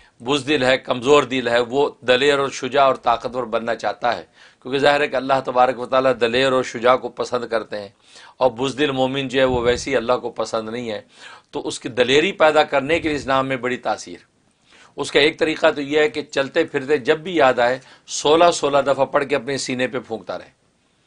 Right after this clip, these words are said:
"या हाफिज़ु, या हाफिज़ु, या हाफिज़ु", सिक्सटीन टाइम हुआ, छु, छु, छु, छु, फूंक दिया, फिर "या हाफिज़ु, या हाफिज़ु, या", जब सी, तो ये जब मौका ब मौका ये अपने ऊपर फूंकता रहे तो अल्लाह उसके कल्ब को मजबूत कर देंगे और वो ताकतवर दलेर हो जाएगा।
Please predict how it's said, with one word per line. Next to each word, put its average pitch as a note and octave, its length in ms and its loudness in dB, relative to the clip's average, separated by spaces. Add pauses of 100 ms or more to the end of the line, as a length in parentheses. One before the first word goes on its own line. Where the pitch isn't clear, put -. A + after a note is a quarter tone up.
(260)
"या B2 160 4
हाफिज़ु, A#2 380 -2
या A2+ 160 -2
हाफिज़ु, A2 340 -4
या A2+ 100 -2
हाफिज़ु", A2+ 260 -6
सिक्सटीन B2 480 -10
टाइम B2 220 -2
हुआ, C3+ 260 2 (300)
छु, - 120 10
छु, - 140 6
छु, - 380 2
छु, - 0 - (220)
फूंक G2+ 200 -10
दिया, D#2 160 -20 (720)
फिर C#3+ 100 2
"या C#3 160 4
हाफिज़ु, C3 340 -2
या B2+ 120 4
हाफिज़ु, A#2+ 340 -4
या", B2 140 0
जब C3 180 -2
सी, C3 220 -8 (320)
तो C#3 60 -6
ये C#3 220 2 (100)
जब C3+ 200 0
मौका D3 320 2
ब C3+ 140 -4
मौका C3+ 260 2
ये C3 100 2
अपने B2 200 -6
ऊपर A#2 220 -6
फूंकता A2+ 400 -2
रहे A#2 180 2 (420)
तो - 60 -10
अल्लाह C3 300 0
उसके A#2+ 340 -4 (120)
कल्ब B2 220 0
को A#2+ 100 -4
मजबूत G#2+ 400 -8
कर B2 160 -2
देंगे B2 360 -8
और A2+ 240 -4
वो A2 160 -4 (180)
ताकतवर A2 420 0
दलेर G#2+ 320 -6
हो G#2 120 -6
जाएगा। G#2 380 -6